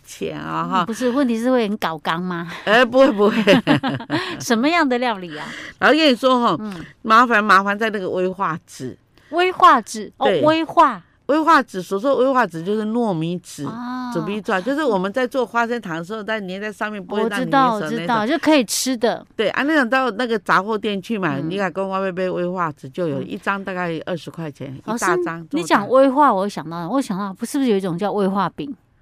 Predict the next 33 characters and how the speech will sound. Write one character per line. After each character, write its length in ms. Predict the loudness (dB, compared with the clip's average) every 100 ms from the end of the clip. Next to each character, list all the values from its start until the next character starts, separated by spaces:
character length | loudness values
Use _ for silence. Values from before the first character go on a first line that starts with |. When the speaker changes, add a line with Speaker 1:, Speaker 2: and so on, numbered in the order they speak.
| _ _ _ _ _
Speaker 1:
有， 160 | 2 6 6 6 2
有， 0 |
有。 140 | -4 -4
Speaker 2:
哦。 380 | -2 -2 -4 -8 -4
Speaker 1:
但 180 | -2
威 80 | 0
化 140 | 0 0
饼 240 | -4 -4
干 220 | -4 -4
它 180 | -4 -6
是 360 | -6 -10 -8 -10
那 140 | -10
种， 260 | -10 -10 -10
就 160 | -10 -12
是 360 | -8 -8 -8 -10
一 80 | -16
般 260 | -6 -6
的 100 | -6
那 100 | -10
种 100 | -12 -10
饼 220 | -12 -10
干。 260 | -10 -10 -8
Speaker 2:
嗯。 440 | -8 -8 -10 -12 -10
Speaker 1:
威 160 | -8 -8
化， 340 | -10 -10 -8
威 120 | -6 -4
化 100 | -4
可 140 | -6
能 100 | -8
是 120 | -10
松 340 | -14 -10 -8 -10
的 80 |
感 180 | -12 -14